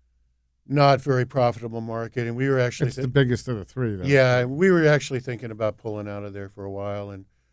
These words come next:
Speaker 1: but then last year that market picked back up again, and,
Speaker 2: I've
Speaker 1: uh,
Speaker 2: heard it's great. I haven't been there. I have to
Speaker 1: Well, it's one of, it's, you know, um,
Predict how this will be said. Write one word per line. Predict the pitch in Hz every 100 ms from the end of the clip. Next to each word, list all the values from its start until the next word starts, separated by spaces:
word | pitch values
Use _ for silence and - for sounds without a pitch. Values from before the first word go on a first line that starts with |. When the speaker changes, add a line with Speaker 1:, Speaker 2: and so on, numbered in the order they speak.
| _ -
Speaker 1:
but | 127
then | 139 135
last | 127 131 131 123
year | 123
that | 120 113
market | 117 117 113
picked | - 110
back | 117 104
up | 117 123
again, | 107 107 113 113
and, | 107 101 _ _ _ _ _ _
Speaker 2:
I've | 131 135
Speaker 1:
uh, | 202
Speaker 2:
heard | 247
it's | 180 -
great. | 143 165 120
I | 113
haven't | 135 110
been | 117 120
there. | 107 85 87 _ _ _ _ _ -
I | 107
have | 120
to | 190
Speaker 1:
Well, | 185 180
it's | 175
one | 190 180
of, | 175
it's, | 165 160 -
you | 165
know, | 160 156 151 147 - _ -
um, | 135 127 123 120